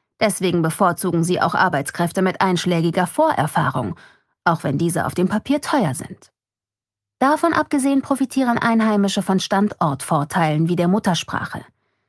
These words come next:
Eine Studie aus Dänemark zeigte, dass dänische Erwerbstätige in Gebieten mit hohem Migrationsanteil höhere Chancen hatten, in qualifiziertere Positionen aufzusteigen.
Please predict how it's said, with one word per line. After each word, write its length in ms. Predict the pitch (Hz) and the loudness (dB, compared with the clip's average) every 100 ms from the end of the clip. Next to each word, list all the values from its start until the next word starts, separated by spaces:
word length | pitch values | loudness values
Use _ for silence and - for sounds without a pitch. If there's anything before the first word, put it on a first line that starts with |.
| _ _ _ | _ _ _
Eine 180 | - 269 | 0 2
Studie 360 | 277 339 330 302 | 2 0 2 2
aus 180 | 269 - | 2 2
Dänemark 640 | 247 254 175 160 160 - | 2 4 4 2 0 0
zeigte, 440 | 190 185 - 240 | 0 0 2 0
dass 200 | 269 233 | 2 0
dänische 420 | - 277 320 294 220 | 0 2 2 2 0
Erwerbstätige 920 | 202 233 311 - - 156 147 165 185 | 2 2 0 -2 -2 -2 0 0 0
in 160 | 214 | 2
Gebieten 400 | 214 247 339 233 | 0 0 0 2
mit 220 | 185 165 - | 2 0 -2
hohem 280 | 339 202 | 2 4
Migrationsanteil 1120 | 170 160 151 - 262 285 - 165 156 185 254 - _ - | 2 2 -2 0 0 0 0 -2 0 0 -2 -4 _ -2
höhere 420 | 359 320 196 170 | 2 2 2 0
Chancen 500 | - 185 185 196 196 | 0 2 2 2 0
hatten, 200 | 214 262 | 2 0
in 120 | 294 | 0
qualifiziertere 880 | 285 302 294 311 - 180 165 196 214 | 2 0 2 -2 0 -2 0 0 0
Positionen 720 | - 269 294 - 370 285 185 | 0 -2 -2 0 2 2 2
aufzusteigen. 720 | 147 - 151 - 160 165 - | 0 -2 -6 -2 -4 -2 -6